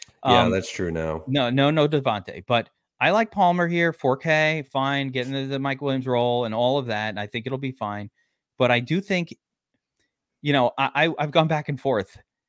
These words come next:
Speaker 2: on this one quite a bit. I was hoping that we get one more week of, of Herbert glory before Eckler comes in and sucks up all the touchdowns. But I do think that this, this injured, hobbled version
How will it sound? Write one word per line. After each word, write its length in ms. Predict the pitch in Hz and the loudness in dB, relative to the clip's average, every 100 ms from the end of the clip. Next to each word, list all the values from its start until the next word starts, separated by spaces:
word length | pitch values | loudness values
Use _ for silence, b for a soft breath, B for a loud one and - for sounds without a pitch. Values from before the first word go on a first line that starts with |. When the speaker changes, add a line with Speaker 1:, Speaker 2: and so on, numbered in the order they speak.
| _ - | _ -4
Speaker 2:
on 120 | 117 | -2
this 220 | 113 - | -2 -2
one 100 | 117 | -6
quite 240 | 101 120 113 | -2 -2 -2
a 60 | |
bit. 300 | 104 110 95 - - | -2 -2 -2 -6 -6
I 80 | 123 | -4
was 120 | 120 | -2
hoping 360 | 151 170 175 | -2 -2 -2
that 120 | 147 123 | -4 -4
we 120 | 123 | -4
get 180 | 117 107 | -4 -4
one 220 | 123 135 | -2 0
more 180 | 135 123 | 0 0
week 240 | 131 127 | -2 -4
of, 220 | 104 98 - | -6 -6 -8
of 300 | 120 104 95 - | -4 -4 -4 -12
Herbert 400 | - 127 123 110 | -4 -2 -2 -4
glory 340 | 110 110 123 | -2 -2 -2
before 400 | 123 107 - 113 - | -4 -6 -2 -2 -2
Eckler 260 | 117 120 113 | -6 -4 -8
comes 260 | - 110 110 | -6 -8 -6
in 100 | 113 | -8
and 100 | 95 | -8
sucks 380 | - 117 - | -8 -10 -8
up 100 | 123 - | -8 -4
all 160 | 117 | -4
the 80 | 107 | -6
touchdowns. 560 | - 110 - 131 139 143 _ _ _ _ _ _ _ | -8 -10 -8 -10 -10 -12 _ _ _ _ _ _ _
But 100 | 127 | 2
I 80 | 123 | 2
do 200 | 117 156 | 2 -2
think 260 | - 170 147 | -2 -4 -2
that 220 | 135 131 | -2 -2
this, 220 | 127 - | -4 -6
this 340 | 139 120 - - | -8 -8 -8 -10
injured, 480 | - 160 147 160 151 | -6 -4 -2 0 0
hobbled 640 | 143 143 135 135 131 123 135 _ _ _ - | -2 0 2 2 -2 -2 -6 _ _ _ -12
version 520 | 113 131 127 131 120 | 4 4 4 2 -2